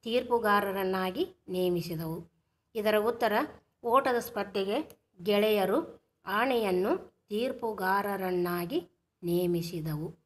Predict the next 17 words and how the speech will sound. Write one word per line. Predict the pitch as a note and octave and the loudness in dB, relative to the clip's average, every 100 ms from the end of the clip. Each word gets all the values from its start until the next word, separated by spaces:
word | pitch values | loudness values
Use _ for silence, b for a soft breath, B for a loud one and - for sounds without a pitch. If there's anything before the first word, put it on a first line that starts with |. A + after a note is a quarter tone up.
| _ _ _ _ - | _ _ _ _ -4
ಇನ್ನು | C#4 C#4 | -2 2
ಪ್ರಶ್ನೆ | C#4 C#4 D4 | 0 0 0
ನಂಬರ್ | C4 A#3 A#3 | 0 2 2
ಮೂರು, | G#3+ G#3 F3 E3+ - _ _ _ _ _ - | 2 2 0 -4 -12 _ _ _ _ _ 2
ಓಟದ | C4+ D#4 D4+ C#4+ | 6 6 6 2
ಸ್ಪರ್ಧೆಯಲ್ಲಿ | - B3 A3 A#3 A3 G#3+ C4+ - G3+ | 2 0 2 2 2 0 -4 -8 -4
ಮೊದಲ | G#3 A#3 B3 | 0 2 2
ಸಲ | A#3+ G3 A3 - | 0 2 2 0
ಯಾರು | G#3 G3+ G3+ G3+ | 2 4 4 2
ಬೇಗ | E3+ F#3 F#3+ A#3 - - _ _ D#3+ | -2 -2 0 -2 -4 -8 _ _ -4
ಗುರಿ | F#3+ B3+ E4+ - - | -2 0 -2 -6 -6
ಮುಟ್ಟಿದರು? | F#3+ F3+ F#3 E3+ D#3+ E3+ F3 E3+ - _ _ _ _ _ _ _ _ _ - | -6 -4 -2 0 0 0 -2 -6 -14 _ _ _ _ _ _ _ _ _ -8
ಅದರ | G3+ F#3+ G3+ | -2 0 0
ಉತ್ತರವನ್ನು | F#3+ F#3 F3+ F3+ F3+ F3+ C4 | 0 -2 0 0 2 2 2
ನಾವೀಗ | D#4 G3+ F#3+ F3+ G3 E4 - - _ _ F3+ | 0 0 0 2 2 0 -2 -20 _ _ -2
ಬರೆಯೋಣ. | F#3 E3+ E3+ E3 D#3 D#3+ - _ _ _ _ _ _ - | 2 2 2 0 -2 -4 -10 _ _ _ _ _ _ -8
ಓಟದ | G#3+ A3+ A#3 G#3 | -2 0 0 0